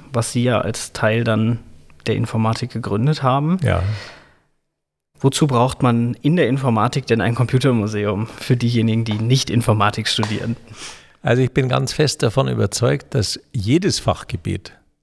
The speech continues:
Speaker 2: egal ob das jetzt Architektur, Bauwesen, ob das die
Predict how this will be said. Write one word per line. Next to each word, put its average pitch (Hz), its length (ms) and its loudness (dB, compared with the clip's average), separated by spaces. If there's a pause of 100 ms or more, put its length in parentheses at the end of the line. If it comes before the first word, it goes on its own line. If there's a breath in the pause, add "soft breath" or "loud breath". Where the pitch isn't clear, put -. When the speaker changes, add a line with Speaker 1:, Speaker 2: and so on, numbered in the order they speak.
(140)
Speaker 2:
egal 104 320 0
ob 127 160 -2
das 110 200 -2
jetzt - 260 -2
Architektur, 131 920 -4
Bauwesen, 117 760 -4 (340 loud breath)
ob 131 200 -6
das - 160 -2
die 101 260 -2